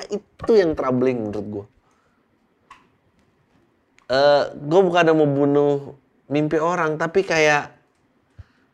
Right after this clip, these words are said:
sekarang anak petani bisa mimpi jadi editor. Menurut gua, bukannya nggak boleh dia jadi mimpi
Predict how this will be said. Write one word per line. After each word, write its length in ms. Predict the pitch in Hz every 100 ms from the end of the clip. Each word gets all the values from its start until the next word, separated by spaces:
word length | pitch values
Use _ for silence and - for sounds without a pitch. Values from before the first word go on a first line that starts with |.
| - _ _ _ _ _ -
sekarang 640 | - 156 175 196 196 170 - _ _ _ -
anak 240 | 151 156
petani 400 | 156 147 147 180
bisa 240 | 175 160 156
mimpi 320 | 147 151 160
jadi 240 | 147 139
editor. 400 | 143 156 - 135
Menurut 380 | 135 165 175 180
gua, 400 | 175 220 233 - - _ _ _ _ _ _ - - _
bukannya 320 | 156 185 170
nggak 160 | 165 175
boleh 180 | 208 180
dia 160 | 160 151
jadi 100 | 151
mimpi 200 | - 151